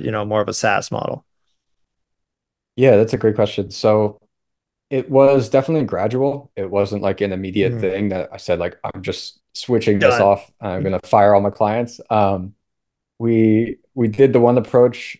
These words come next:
Speaker 2: of, like, slowly raising prices and thinking that would, uh, detract.
Speaker 1: Stop.
Speaker 2: Um, it, it didn't, um, which is great. So i-, if you are in, like, a service-based business model and you're considering that, you can try raising your prices.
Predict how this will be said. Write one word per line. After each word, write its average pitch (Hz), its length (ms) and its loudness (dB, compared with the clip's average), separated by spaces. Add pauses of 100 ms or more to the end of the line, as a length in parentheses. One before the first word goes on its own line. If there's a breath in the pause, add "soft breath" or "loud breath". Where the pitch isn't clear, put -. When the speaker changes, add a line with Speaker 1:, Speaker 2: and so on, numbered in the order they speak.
Speaker 2:
of, 95 480 -4
like, 92 340 -2 (100)
slowly 113 380 2
raising 104 360 2
prices 110 680 -4
and 101 160 -10
thinking 101 280 -8
that 92 180 -6
would, 95 260 -8 (280)
uh, 87 260 -6 (100)
detract. - 340 -4
Speaker 1:
Stop. - 300 -6
Speaker 2:
Um, 87 400 -10
it, 110 220 -8 (180)
it 117 140 -4
didn't, 110 440 2 (140)
um, 98 340 -4
which 117 200 -6
is 107 120 -4
great. 110 340 -6
So 101 280 -2
i-, 110 260 0
if 113 120 0
you 113 380 -2
are 120 260 4
in, 110 160 -2
like, 104 180 -2
a 98 120 -4
service-based 101 500 -6
business 92 300 -12
model 98 460 -10
and 98 100 -8
you're 95 280 -6 (480)
considering 117 460 4
that, 101 180 0
you 98 60 -8
can 107 180 -6
try 104 160 -2
raising 92 340 -4
your 98 100 -8
prices. - 440 -10